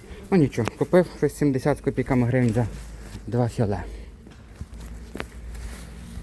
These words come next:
Так, одну справу зробив. Іду зараз за овочами, тоді біжу доварю борща додому.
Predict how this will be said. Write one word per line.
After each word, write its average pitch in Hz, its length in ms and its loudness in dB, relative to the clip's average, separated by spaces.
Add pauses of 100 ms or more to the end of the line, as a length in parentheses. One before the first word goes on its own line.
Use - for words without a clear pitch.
(180)
Так, - 460 0 (920)
одну 139 260 2
справу 120 420 0
зробив. 127 440 2 (1400)
Іду 131 220 0
зараз 120 260 0
за 110 100 2
овочами, 170 720 0 (120)
тоді 135 420 0
біжу 127 320 0
доварю 123 420 2
борща 113 560 -2 (880)
додому. 147 540 2